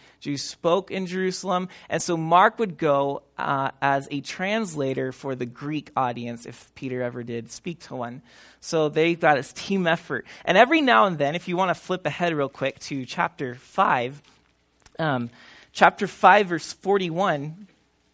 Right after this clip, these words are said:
every now and again you'll see an Aramaic phrase, like this one in five forty-one. Jesus, taking her by the hand, said to her, "Talitha cumi," which means,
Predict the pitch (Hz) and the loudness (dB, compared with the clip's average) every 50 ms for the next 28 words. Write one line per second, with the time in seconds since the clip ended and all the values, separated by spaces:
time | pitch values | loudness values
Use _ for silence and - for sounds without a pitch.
0 | _ _ _ _ _ _ _ _ _ _ _ _ _ _ _ - 202 247 262 311 | _ _ _ _ _ _ _ _ _ _ _ _ _ _ _ 6 6 6 8 6
1 | 277 262 247 233 247 254 254 247 240 214 185 185 180 180 175 175 175 170 170 - | 4 6 6 8 8 8 6 4 2 0 2 2 2 2 2 0 0 0 0 -2
2 | - - 240 247 233 202 180 165 - _ _ _ _ _ _ _ - 190 - 190 | -4 -4 -2 0 0 0 -2 -4 -6 _ _ _ _ _ _ _ -2 2 6 6
3 | 190 190 190 190 180 165 160 160 160 - - - 285 277 233 147 104 101 110 - | 8 8 6 4 2 2 0 0 -2 -4 -2 0 2 2 2 2 0 -4 -8 -12
4 | - - _ _ - 170 165 165 - - 180 180 - 170 165 151 147 131 - 160 | -12 -14 _ _ -2 -2 -2 -2 -2 -4 -6 -6 -4 -4 -6 -6 -6 -4 -2 0
5 | 143 139 139 - - 147 160 208 240 233 151 - 170 - _ _ _ _ _ _ | 0 0 -2 -4 -8 -8 -4 -4 -4 -4 -4 -6 -12 -20 _ _ _ _ _ _
6 | _ _ _ _ _ _ _ _ _ _ _ _ _ _ _ _ _ _ _ - | _ _ _ _ _ _ _ _ _ _ _ _ _ _ _ _ _ _ _ 0
7 | 185 208 208 190 185 196 208 226 - - 220 202 190 - 214 214 214 208 220 214 | 0 2 2 2 2 0 0 0 0 2 4 4 4 2 0 -2 0 2 4 4
8 | 208 196 202 202 208 196 233 214 190 202 165 147 143 147 170 190 - - - - | 6 8 8 8 8 6 2 0 0 0 -2 0 0 -2 -4 -6 -8 -10 -6 0
9 | - 233 269 233 202 170 151 147 139 135 147 185 202 - _ _ _ _ _ _ | 2 4 4 4 2 0 0 0 0 0 0 0 -4 -8 _ _ _ _ _ _
10 | _ _ _ _ _ _ _ _ _ _ - - 208 185 226 226 226 - - 226 | _ _ _ _ _ _ _ _ _ _ -2 2 4 4 4 4 2 0 -2 -4
11 | 220 - - 277 277 202 143 110 - 143 _ _ _ _ _ _ _ _ _ _ | -4 -2 -4 -4 -4 -4 -4 -6 -10 -14 _ _ _ _ _ _ _ _ _ _
12 | _ _ _ _ _ - 165 170 - - 175 175 165 160 170 202 226 220 202 - | _ _ _ _ _ -4 -4 -4 -2 -2 -2 -2 -2 -2 -2 -2 -4 -4 -6 -10